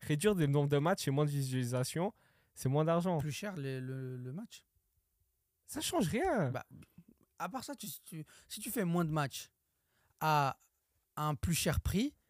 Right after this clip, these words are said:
Speaker 2: ça, tu gagneras autant d'argent qu'à plus de matchs à un moindre prix.
Speaker 1: Mais que
Speaker 2: On
Speaker 1: les,
Speaker 2: est d'accord
Speaker 1: les,
Speaker 2: ou
Speaker 1: les
Speaker 2: pas ?
Speaker 1: matchs à la
Speaker 2: On est
Speaker 1: télé,
Speaker 2: d'accord
Speaker 1: les,
Speaker 2: ou
Speaker 1: les
Speaker 2: pas ?
Speaker 1: matchs à la télé, les
Speaker 2: Oui.
Speaker 1: matchs, les, les matchs qui passent à la télé nationale,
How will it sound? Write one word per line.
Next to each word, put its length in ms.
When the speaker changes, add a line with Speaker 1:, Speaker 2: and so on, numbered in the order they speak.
Speaker 2:
ça, 200
tu 140
gagneras 260
autant 220
d'argent 340
qu'à 140
plus 220
de 60
matchs 280
à 80
un 40
moindre 320
prix. 240
Speaker 1:
Mais 180
que 120
Speaker 2:
On 60
Speaker 1:
les, 80
Speaker 2:
est 40
d'accord 220
Speaker 1:
les, 60
Speaker 2:
ou 40
Speaker 1:
les 60
Speaker 2:
pas ? 100
Speaker 1:
matchs 220
à 60
la 80
Speaker 2:
On 20
est 40
Speaker 1:
télé, 300
Speaker 2:
d'accord 240
Speaker 1:
les, 120
Speaker 2:
ou 40
Speaker 1:
les 60
Speaker 2:
pas ? 60
Speaker 1:
matchs 240
à 40
la 120
télé, 340
les 80
Speaker 2:
Oui. 20
Speaker 1:
matchs, 240
les, 180
les 360
matchs 200
qui 60
passent 200
à 60
la 120
télé 340
nationale, 640